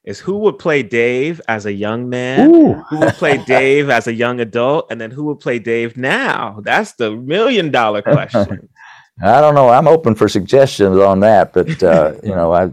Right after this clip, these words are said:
Speaker 2: there are so many good, good actors. I'm always amazed at the skill of an actor. Somebody like a Tom Hanks that has the ability, he can play any kind of person, whether it's,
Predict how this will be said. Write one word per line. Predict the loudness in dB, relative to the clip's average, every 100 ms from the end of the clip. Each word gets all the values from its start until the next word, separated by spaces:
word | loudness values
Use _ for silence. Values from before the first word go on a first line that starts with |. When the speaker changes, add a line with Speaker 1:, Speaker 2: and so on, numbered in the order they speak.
| -8
Speaker 2:
there | 0 2
are | 4 4
so | 2 0
many | 0 0
good, | 0 2 2 0 _ 0
good | 0 0
actors. | -2 -2 -4 -4
I'm | 0 2 4
always | 4 4 4 2
amazed | 2 2 2 0
at | -6 -8
the | -10
skill | -8 0 4 6 4 0 _ _ _ _ _
of | -2
an | -2
actor. | 2 0 2
Somebody | 2 4
like | 4 2
a |
Tom | 0 2 2
Hanks | 2 -2 -4 -6 -18 _ _ _ 0
that | 0
has | 4 2 4
the | 2
ability, | 4 6 6 4 0
he | 0 0
can | 0 -2
play | 2 4 4 4 _ -2
any | 0 0
kind | 0 0 2 2
of | 0 0 2 2 -2 -18 _ -2
person, | 0 2 0 2
whether | 2 4 4
it's, | 0